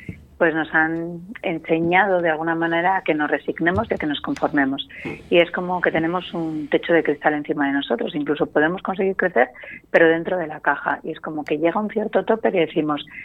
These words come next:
"Vale, hasta aquí, hasta aquí es donde puedo, si es que yo no doy para más, si es que no puedo conseguir llegar", ¿no?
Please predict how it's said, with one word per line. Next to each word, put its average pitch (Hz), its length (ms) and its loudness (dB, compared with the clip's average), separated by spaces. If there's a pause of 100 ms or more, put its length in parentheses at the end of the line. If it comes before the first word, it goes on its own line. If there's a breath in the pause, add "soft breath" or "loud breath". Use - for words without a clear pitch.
(160 loud breath)
"Vale, 151 280 6
hasta 139 240 0
aquí, 160 160 4
hasta 151 220 0
aquí 175 100 -2
es 165 80 0
donde 165 180 -2
puedo, 135 380 0
si - 100 -12
es - 100 -8
que 160 260 4
yo 165 120 0
no 165 80 2
doy 156 120 4
para 151 260 0
más, 143 240 2 (360 loud breath)
si - 60 -10
es 151 80 -6
que 175 80 2
no 165 140 -2
puedo 160 240 4
conseguir 143 420 -4
llegar", 135 400 0
¿no? - 140 -10